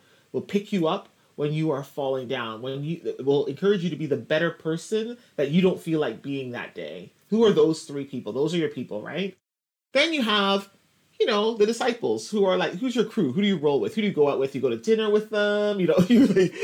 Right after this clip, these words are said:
catch little jokes. But those are your disciples. And there's always gonna be one Judas. There's always gonna be one, one person that betrays you.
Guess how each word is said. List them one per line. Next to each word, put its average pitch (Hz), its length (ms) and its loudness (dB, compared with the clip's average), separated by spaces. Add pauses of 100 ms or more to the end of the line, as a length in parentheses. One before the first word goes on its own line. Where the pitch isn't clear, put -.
(160)
catch 165 200 0
little 139 220 4
jokes. 226 360 4
But 254 100 -4
those 294 160 -4
are 285 40 -2
your 247 120 2
disciples. 135 520 -4
And 180 80 0
there's 202 100 6
always 269 220 4
gonna 214 160 0
be 180 120 -2
one 160 180 -2
Judas. 127 340 -6
There's 139 120 -12
always 196 220 2
gonna 185 140 0
be 165 80 -2
one, 147 340 -4 (280)
one 185 200 2
person 160 480 0
that 135 180 -2
betrays 139 420 -2
you. 147 320 -4